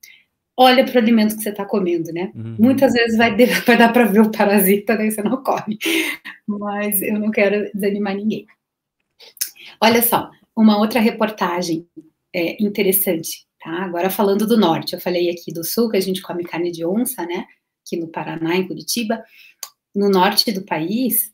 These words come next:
Speaker 1: se tiver alguém nos assisti-, assistindo do norte, pode confirmar isso. É, comer carne de caça é uma coisa até comum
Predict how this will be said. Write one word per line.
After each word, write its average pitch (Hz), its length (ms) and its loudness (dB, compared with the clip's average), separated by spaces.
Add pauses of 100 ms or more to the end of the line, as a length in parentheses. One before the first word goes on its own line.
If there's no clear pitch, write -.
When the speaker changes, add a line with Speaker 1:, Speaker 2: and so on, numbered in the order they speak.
Speaker 1:
se - 140 -14
tiver 175 300 -6
alguém 175 320 -2
nos 175 120 -6
assisti-, 170 380 -8
assistindo - 540 -6
do 160 120 -10
norte, 165 680 -2
pode 190 440 -4 (120)
confirmar 208 640 -2
isso. - 320 -6 (440)
É, 170 540 -2 (520)
comer 202 400 0
carne 185 540 2
de 175 180 -8
caça 175 600 -2 (960)
é 185 80 0
uma 165 160 -2
coisa 165 240 -4
até 170 160 -6
comum 208 440 0